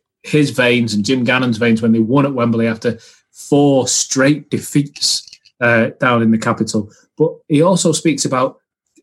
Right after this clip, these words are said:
the ultimate lows when you're on the bus home from an away game and you get a phone call to be told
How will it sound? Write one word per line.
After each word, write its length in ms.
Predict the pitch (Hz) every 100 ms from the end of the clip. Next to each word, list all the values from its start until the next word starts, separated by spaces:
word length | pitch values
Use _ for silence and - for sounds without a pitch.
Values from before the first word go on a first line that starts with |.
| _
the 180 | 147 151 165
ultimate 440 | 170 - 147 127
lows 500 | 127 170 147 104 -
when 340 | 135 123 120 - _ _ _ _ _ -
you're 220 | 127 143
on 80 | 156
the 80 | 107
bus 560 | 156 156 - - - _
home 380 | - 147 151 123
from 180 | 139 123
an 80 | 117
away 280 | 117 160
game 340 | 151 110 104 110
and 120 | 120
you 80 | 120
get 140 | 127
a 60 | 113
phone 300 | 143 165 156
call 200 | 117 110
to 100 | 104
be 80 | 110
told 300 | - 120